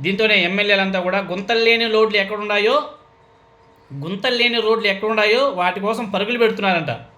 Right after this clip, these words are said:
తమాషా చూడండి. ఇప్పటికే గత ప్రభుత్వ తప్పిదాలను సరిచేస్తామని చెప్పేసి పదే పదే, పదే పదే చెప్తూ ఉంటే నారా చంద్రబాబు నాయుడు గారు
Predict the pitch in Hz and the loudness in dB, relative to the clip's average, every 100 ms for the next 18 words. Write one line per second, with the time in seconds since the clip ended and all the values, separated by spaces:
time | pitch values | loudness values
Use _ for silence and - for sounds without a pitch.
0 | _ 139 185 220 214 185 175 185 202 - | _ -6 -2 0 0 0 -2 -2 -8 -14
1 | - - _ - - _ _ - - - | -20 -20 _ -20 -20 _ _ -20 -20 -20
2 | - - - - - - - - _ - | -20 -20 -20 -20 -20 -20 -20 -20 _ -20
3 | _ _ _ _ _ - - - 165 240 | _ _ _ _ _ -20 -16 -10 -2 2
4 | 226 233 233 - - _ _ _ _ _ | 4 4 2 -4 -20 _ _ _ _ _
5 | 135 156 208 202 208 226 233 220 208 220 | -4 -2 0 -2 -2 -2 -2 -2 0 2
6 | 214 214 220 196 196 208 214 220 208 202 | 2 0 -2 -4 -4 -2 -2 -2 -4 -4
7 | 202 196 202 190 180 208 202 196 190 190 | -4 -2 -2 -2 0 0 0 -2 -2 0
8 | 185 202 202 190 185 180 185 175 180 165 | 0 0 0 -2 -4 -6 -6 -2 0 0
9 | 175 180 175 165 170 160 156 147 139 165 | 2 0 -2 -4 0 0 0 0 0 -2